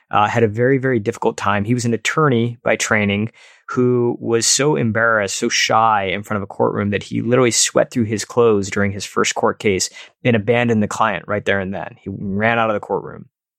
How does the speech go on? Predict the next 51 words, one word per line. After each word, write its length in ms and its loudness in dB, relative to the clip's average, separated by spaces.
and 80 -6
could 120 0
never 260 4
be 140 2
hired 480 0
after 240 -2
that 180 0
as 80 -4
an 80 -6
attorney. 560 -4
And 160 -2
that's 200 0
the 100 -4
reason, 460 0
one 180 0
of 20 0
the 80 -4
reasons 380 -6
that 140 0
he 40 0
fled 380 0
India 500 2
and 160 -10
went 140 -8
to 100 -12
South 280 -2
Africa 520 -2
was 140 -2
to 80 0
go 120 2
to 60 -2
find 320 0
work. 420 0
And 160 4
that's 220 2
when 120 2
he 80 0
started 300 -2
to 60 -8
get 140 -4
involved 420 2
in 80 -12
apartheid 600 -2
and 100 -6
everything 240 -6
that 100 -4
was 120 -8
happening 360 -4
at 100 -10
that 160 -2
time, 440 0